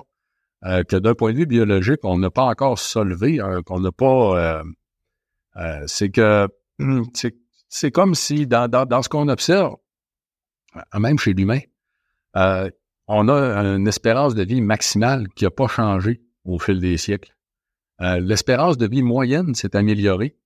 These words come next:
Euh, donc, c'est, c'est deux variables différentes. Donc, pour bien expliquer de quoi il s'agit, là, euh, quand on suit une population, l'espérance de vie moyenne, c'est l'âge à laquelle on va avoir perdu la moitié de la population.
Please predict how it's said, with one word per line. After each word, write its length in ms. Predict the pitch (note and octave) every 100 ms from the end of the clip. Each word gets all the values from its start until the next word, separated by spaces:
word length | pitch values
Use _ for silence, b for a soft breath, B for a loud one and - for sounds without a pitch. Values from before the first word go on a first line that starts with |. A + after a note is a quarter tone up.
| _ _ _ _ F2
Euh, 100 | F2+
donc, 180 | A#2+
c'est, 220 | C3 C3+ -
c'est 160 | B2+
deux 140 | C3 E3+
variables 420 | B2+ A#2 C3+ B2
différentes. 460 | - A2 A2 G2+
Donc, 200 | F2+ F#2
pour 120 | - G2
bien 200 | D3 D3+
expliquer 500 | B2 - - F3 D3
de 160 | A2 G2
quoi 240 | B2 C3+
il 100 | A2
s'agit, 400 | - G2 F#2+ D#3
là, 200 | B2 C3+ _ _ _ _ _ F#2
euh, 180 | F#2 G2+
quand 220 | B2+ C#3
on 160 | C3+
suit 260 | A2+ - G3
une 140 | D#3
population, 800 | A2+ A2+ - A2 G2 F2+ B2+ D3+
l'espérance 500 | A#2 G#2 - A2+ D3
de 100 | A#2
vie 160 | G2+ A2+
moyenne, 580 | A#2 G2+ G2+ C3+ D3 A#2
c'est 260 | - G2+
l'âge 280 | G2 B2+ C3
à 60 | G2+
laquelle 320 | F#2+ - C#3
on 100 | A2+
va 120 | G2 F#2+
avoir 220 | G#2+ A2
perdu 480 | A#2+ G#2+ G2+ A#2 C3+
la 140 | G2+
moitié 320 | G2+ F#2+ B2+
de 40 | G#2
la 40 |
population. 580 | F2+ F2 F#2+ F2 -